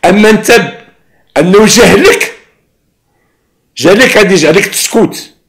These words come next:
لأن ما كتفهمش، ربما ما تدخلش للسجن كاع، ولكن بأنه بجهلك غتحقق هدف،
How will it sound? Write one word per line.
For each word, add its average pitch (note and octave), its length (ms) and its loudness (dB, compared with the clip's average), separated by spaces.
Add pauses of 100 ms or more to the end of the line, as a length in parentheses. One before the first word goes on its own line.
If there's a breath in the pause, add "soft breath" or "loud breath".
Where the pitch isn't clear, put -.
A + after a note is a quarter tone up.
لأن B2 220 0
ما D3 140 0
كتفهمش، D3+ 800 -6 (360)
ربما C3+ 360 -2
ما C3+ 120 0
تدخلش - 380 -8
للسجن G#2 600 -8
كاع، G2+ 200 -8 (720 soft breath)
ولكن D#3 340 0
بأنه D#3 680 0 (120)
بجهلك D#3+ 760 -4 (300 loud breath)
غتحقق - 1040 -4 (560)
هدف، C#3+ 640 0